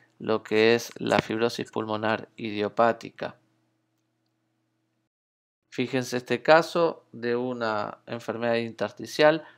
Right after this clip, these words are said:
fibrosante progresiva, no F P I, cómo demuestra progresión hacia la fibrosis con mayor bronquiectasias por tracción y reticulación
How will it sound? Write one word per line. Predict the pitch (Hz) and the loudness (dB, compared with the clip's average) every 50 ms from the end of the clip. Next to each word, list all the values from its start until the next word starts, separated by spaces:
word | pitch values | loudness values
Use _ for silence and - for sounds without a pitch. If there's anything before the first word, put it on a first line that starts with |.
| _ _ _ | _ _ _
fibrosante | - 127 117 113 110 120 120 - - 131 127 120 117 123 - 117 107 | -4 0 0 2 2 0 0 2 4 4 4 2 0 -2 -4 -4 -4
progresiva, | - - 110 110 113 107 107 113 113 - - 170 170 170 170 165 160 151 - - _ - | -2 -2 0 2 2 2 0 -2 -4 -4 -2 0 2 4 6 6 4 4 0 -4 _ -6
no | 113 120 120 | -4 -2 -2
F | 117 - - 120 113 | -2 -2 -4 -4 -2
P | - - 120 | 0 0 2
I, | 139 156 165 165 170 - - _ _ _ | 2 2 0 -2 -6 -12 -20 _ _ _
cómo | - 135 131 139 135 131 | 2 4 4 6 6 6
demuestra | 120 117 117 123 139 156 160 156 - - 127 120 117 | 6 4 2 4 4 4 4 2 2 4 4 4 4
progresión | - - 110 110 107 110 110 - - 139 139 135 | 4 2 0 2 2 0 -2 0 2 2 4 4
hacia | 123 123 - - 117 | 2 -2 -4 -2 0
la | 117 113 | 0 0
fibrosis | 117 - - 117 117 123 143 147 143 - 147 147 143 - - - - _ | 0 -2 -2 -2 2 4 4 4 4 2 -2 -2 -2 -6 -12 -20 -20 _
con | - - 117 107 | -6 -4 -2 -2
mayor | 110 107 110 131 143 143 131 | -2 -2 2 4 4 4 4
bronquiectasias | 123 117 113 113 - 110 110 110 - - 117 120 - - 117 - | 2 0 -2 0 0 -2 -2 0 0 -2 -2 0 0 -4 -6 -4
por | - 113 110 | -4 -4 -2
tracción | - 117 113 - - 135 123 | -2 -4 -4 -2 -4 -4 -2
y | 123 127 | -2 -2
reticulación | 113 113 113 - - 110 - - 110 113 113 - - 131 131 139 143 | -2 -2 -4 -4 -6 -8 -6 -4 -4 -4 -4 -2 2 2 2 2 2